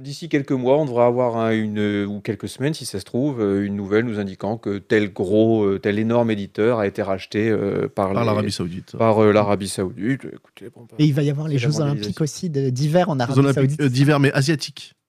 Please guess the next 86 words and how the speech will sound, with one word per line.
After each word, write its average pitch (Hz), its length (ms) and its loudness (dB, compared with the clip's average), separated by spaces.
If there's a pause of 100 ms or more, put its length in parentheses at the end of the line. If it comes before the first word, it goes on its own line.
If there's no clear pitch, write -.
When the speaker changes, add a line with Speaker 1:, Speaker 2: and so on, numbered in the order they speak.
Speaker 1:
Ouais. 131 180 4 (460)
Speaker 3:
Ok. 120 180 0
Speaker 1:
Là, 110 40 0 (240)
Speaker 2:
Voilà. 117 160 4
Speaker 1:
c'est 107 80 0
vraiment, 135 480 2
euh, 120 100 2 (200)
c'est-à-dire 160 260 6
là, 196 140 4
ils, 165 280 0
Speaker 3:
<laughs> - 0 -
Ça - 140 0
devient 143 220 -2
n'importe - 320 -12
quoi. 123 120 -8
Speaker 1:
ils 165 60 -2
se 147 80 -4
disent, 180 320 0
euh, 147 340 8
on 160 60 4
va 156 140 6
même 202 160 4
plus - 100 -18
faire - 160 -6
semblant. 113 380 -8
Speaker 3:
Ouais. 147 80 4 (100)
Speaker 2:
Ouais. 127 240 2
Speaker 1:
Voilà. 127 240 6 (100)
Speaker 3:
<laughs> - 120 -4
Speaker 1:
On, 147 560 8 (160)
on 165 80 2
va 170 160 8
même 214 120 6
plus 254 140 -2
essayer 208 160 0
d'y 151 140 0
mettre 170 200 4
les 160 100 4
formes 175 420 0
et 147 80 0
Speaker 3:
Non, 147 100 4
Speaker 1:
tout. 196 80 0
Speaker 3:
mais 196 80 4
c'est - 140 0
Speaker 1:
Non, 202 80 6
Speaker 3:
bien 156 80 6
Speaker 1:
non, 233 80 2
Speaker 3:
parce 175 140 4
Speaker 1:
le 220 40 4
Speaker 3:
que - 140 2
Speaker 1:
ski 240 160 2
dans 226 100 6
le 214 80 6
désert, 175 400 6
quarante 202 220 6
Speaker 3:
mais 156 40 6
moi, 185 120 4
je - 80 2
Speaker 1:
degrés, 160 100 6
Speaker 3:
suis 202 80 6
Speaker 1:
on - 40 8
va 190 80 8
Speaker 3:
contre 180 40 6
Speaker 1:
vous 175 60 4
faire 226 160 0
Speaker 3:
que - 20 0
Speaker 1:
des 202 60 0
pistes 170 180 -8
de 165 80 -2
ski, 214 180 -10
on 196 80 0
vous 156 140 -2
emmerde. 104 320 -4
Speaker 3:
c'est 156 140 2
la 139 100 4
fin 196 220 -2
du 175 120 0
monde, 196 240 -2
mais 175 60 -2
c'est 147 160 -2
la 127 60 0
fin 143 160 -6
du 147 80 -2
monde 170 140 -4
joyeuse, 143 440 0
hein, 123 80 6